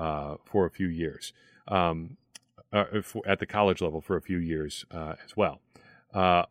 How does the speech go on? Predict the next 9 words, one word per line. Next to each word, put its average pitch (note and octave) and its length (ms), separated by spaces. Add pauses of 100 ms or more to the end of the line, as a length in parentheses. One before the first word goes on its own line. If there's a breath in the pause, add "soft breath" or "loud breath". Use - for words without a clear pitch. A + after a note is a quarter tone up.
(140)
jumped A#2 280
to A#2 100
Minnesota, G#2+ 520
became G2 320
their F#2 140
defensive F2 340
coordinator. E2 540 (320 soft breath)
Detroit G#2+ 340
Lions, F#2 540